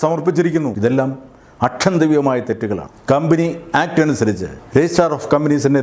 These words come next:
നിയമങ്ങൾ അനുസരിച്ച് ജയിലിൽ പോകാവുന്ന ശിക്ഷയാണ്. ഒരു പ്രൈവറ്റ് ലിമിറ്റഡ് കമ്പനി ഓൺ ചെയ്യുന്ന ആളാണ് ഞാൻ, അതുകൊണ്ട് തന്നെയാണ് ഞാൻ പറയുന്നത്. ഇത്രയും ഗുരുതരമായ കുറ്റകൃത്യങ്ങൾ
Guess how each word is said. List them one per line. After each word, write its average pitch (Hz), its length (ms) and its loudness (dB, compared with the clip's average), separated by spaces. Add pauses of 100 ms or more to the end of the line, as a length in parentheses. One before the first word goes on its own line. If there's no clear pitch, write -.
നിയമങ്ങൾ 151 420 2
അനുസരിച്ച് 113 380 -4 (380)
ജയിലിൽ 165 380 4
പോകാവുന്ന 110 480 2
ശിക്ഷയാണ്. 101 380 -6 (280)
ഒരു 127 140 2
പ്രൈവറ്റ് 143 320 2
ലിമിറ്റഡ് 143 340 0
കമ്പനി 139 360 2
ഓൺ 135 180 -2
ചെയ്യുന്ന 131 240 0
ആളാണ് 98 260 -4
ഞാൻ, 82 140 -14 (420)
അതുകൊണ്ട് 139 280 2
തന്നെയാണ് 135 300 2
ഞാൻ 101 140 -2
പറയുന്നത്. 80 340 -8 (300)
ഇത്രയും 226 420 2
ഗുരുതരമായ 170 640 2
കുറ്റകൃത്യങ്ങൾ 135 540 0